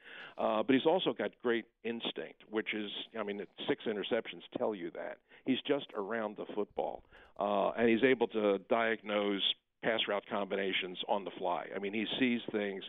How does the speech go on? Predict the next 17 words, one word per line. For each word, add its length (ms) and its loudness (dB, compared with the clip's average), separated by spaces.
and 180 -2
gets 220 0
a 60 -4
jump 280 -2
on 80 -4
the 160 -6
football 500 -2
in 140 2
ways 300 4
that 60 -2
are 60 -4
just 280 -2
kind 140 -2
of 140 -6
different. 420 -4
I 40 -10
mean, 160 -2